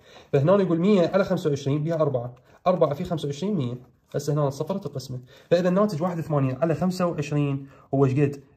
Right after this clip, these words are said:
ثلاثة بوينت اثنين أربعة. في باع، مو بقى فوق عشرة السالب تسعة؟ زين، عندي معلومه هنا نعرفها احنا المفروض، اللي هو الصيغه الاسيه ممكن اصعدها للبسط، بس لازم اقلب الاشاره،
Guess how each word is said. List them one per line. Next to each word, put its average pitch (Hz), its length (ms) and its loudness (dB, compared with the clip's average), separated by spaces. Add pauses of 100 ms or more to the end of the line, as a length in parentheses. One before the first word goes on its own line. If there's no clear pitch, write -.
(160)
ثلاثة 143 460 2 (260)
بوينت 131 240 -2
اثنين 160 380 -4 (120)
أربعة. 127 380 -8 (460)
في 127 260 -2 (140)
باع، 123 260 0 (180)
مو 170 100 2
بقى 190 200 4
فوق 185 220 2
عشرة 180 280 -4
السالب 175 340 0
تسعة؟ 214 420 -2 (220)
زين، 123 300 -2
عندي 190 140 -2
معلومه 190 360 4
هنا 170 180 4
نعرفها 151 500 0
احنا 139 140 -2
المفروض، 143 540 0
اللي 139 160 0
هو 135 200 2
الصيغه 143 360 -2
الاسيه 139 280 0
ممكن 156 280 0
اصعدها 139 400 -4
للبسط، 196 340 -2
بس 143 140 -2
لازم 135 280 0 (280)
اقلب 180 260 2
الاشاره، 127 520 2